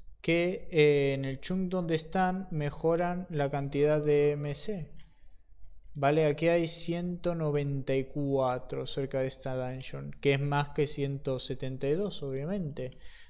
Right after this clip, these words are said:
Después lo voy a man-, probar en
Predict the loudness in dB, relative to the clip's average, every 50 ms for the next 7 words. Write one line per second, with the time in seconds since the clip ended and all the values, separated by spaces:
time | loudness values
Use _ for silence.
0 | -6 0 4 4 4 4 4 6 8 8 8 8 6 6 6 8 6 6 6 4
1 | 2 0 0 0 -2 -2 -2 0 4 4 6 6 8 6 6 6 4 -2 -10 -12
2 | -10 -10 -10 -10 -10 -10 -10 -10 -12 -14 -20 -20 -20 -20 -20 -18 -20 -18 -12 -4
3 | 2 6 6 6 8 6 6 6 6 4 4 2 2 0 -2 -2 -4 -4 -6 -6
4 | -6 -8 -8 -8 -8 -8 -8 -8 -8 -10 -10 -12 -14